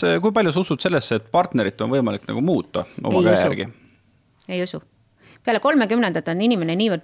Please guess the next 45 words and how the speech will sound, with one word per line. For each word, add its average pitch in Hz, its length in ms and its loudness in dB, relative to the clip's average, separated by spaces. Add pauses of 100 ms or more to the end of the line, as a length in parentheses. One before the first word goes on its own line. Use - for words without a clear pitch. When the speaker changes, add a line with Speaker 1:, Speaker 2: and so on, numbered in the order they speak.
Speaker 2:
palju 190 400 0
juba 160 160 -4
oma 175 80 -2
vä-, 196 160 -2 (100)
oma 180 160 -4
väärtustest 208 540 -6
välja 196 260 -2
kujunenud. 180 400 -4 (320)
Sa - 140 -6
ei 180 60 -2
muuda 175 240 -6
seda. - 180 -20 (280)
Ta 277 140 0
võib 254 120 0
sulle 214 180 2
mängida 214 420 2
mingi 175 300 -2
hetk, - 400 -6 (220)
sellepärast, 175 600 -2
et 165 80 -8
tal 175 140 -2
on 180 60 0
ka 196 80 0
mingi 180 200 -2
sõltuvussuhe. 165 680 -2 (240)
Ta 208 100 -2
ei 190 60 2
muutu. 190 320 -2 (380)
Peale 220 140 2
kolmekümnendat 180 560 0
kindlasti 170 440 -4
mitte. 160 240 -8
Võib-olla 220 240 -2
kaheksateist, 190 600 -2
viisteist 185 440 -4
vormid. 185 320 0 (400)
Võib-olla 214 280 2
mingeid, 208 560 0
äh, 175 800 -2
uusi 240 320 0
väärtusi 196 440 -2
võid 170 160 -4
sa 185 80 -4
nagu 170 160 0
avada, 175 420 0